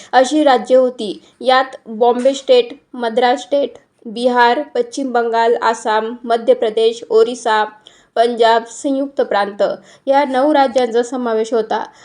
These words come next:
आणि दुसऱ्या श्रेणीमध्ये राजे, महाराजे व संस्थानिकांची सत्ता असलेल्या भूभागांची राज्ये बनवण्यात आली. यात जम्मू आणि काश्मीर, राजस्थान, हैदराबाद, म्हैसूर, मध्य भारत, पतियाळा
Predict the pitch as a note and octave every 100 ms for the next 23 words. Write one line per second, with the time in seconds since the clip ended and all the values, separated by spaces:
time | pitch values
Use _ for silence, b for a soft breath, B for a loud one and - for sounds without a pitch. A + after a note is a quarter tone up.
0 | B A3 C#4 C4 C4+ D4 D4+ D#4+ D#4 C#4+
1 | B3 B3 A#3 A#3+ E4 G#4 B B A#3 B3
2 | B3 C#4+ C#4 C#4 C4+ B3 A#3+ C#4 C#4+ C#4
3 | B3 B3+ C4 C#4 C#4+ D#4 D#4+ D#4+ C#4 C4
4 | B3+ C4 C#4+ C#4 B3 C#4+ D4 B3+ A#3+ A#3+
5 | C4+ B3+ A3+ A#3+ B3 A#3 A3+ A#3 A3 A3
6 | A#3+ D4 G#4+ B B C4 C4 A3 A#3+ A#3
7 | C4 C4+ C4 C4 C4 A#3 B3 B3+ D4 E4+
8 | C4+ A#3 A3 C4 C4+ - A#3 B3 C#4 C4
9 | A#3 A3 B3+ B3 A3+ A#3+ D4+ - A#3+ B3+
10 | C4 B3+ C4 F#4 b b - B3+ C4+ D4
11 | C#4 C4 G#3+ A3 C4+ - - B3 C4 C4
12 | A#3 A3+ D4